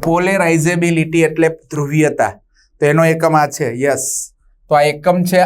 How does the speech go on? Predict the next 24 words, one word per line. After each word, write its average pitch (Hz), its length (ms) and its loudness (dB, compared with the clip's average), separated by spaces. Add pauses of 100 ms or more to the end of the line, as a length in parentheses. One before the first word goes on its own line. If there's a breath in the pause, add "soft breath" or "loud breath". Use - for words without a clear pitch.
(180)
આલ્ફાનો. 135 560 -2 (160)
કોનો 151 220 0 (120)
છે? 147 100 0 (580)
આલ્ફા. 127 340 -2 (160)
ધ્રુવીયતા. 135 600 0 (600)
તો - 40 -10 (120)
right 135 180 2 (100)
option 135 260 -2 (120)
is 117 100 -4 (280)
A. - 20 -6 (1700)
ચાલો. - 240 -4 (140)
આવી 151 200 4
ગયું 175 180 4
વિદ્યાર્થી 175 440 2
મિત્રો? 185 180 2 (920)
નેક્સ્ટ 170 440 0 (140)
આગળ 170 260 4
વધીએ. 175 240 2 (460)
સમાંતર 196 500 2 (100)
પ્લેટ 208 200 0
કેપેસિટરની 196 720 0
બે 170 60 4 (100)
પ્લેટ 185 260 -2
વચ્ચે 156 300 0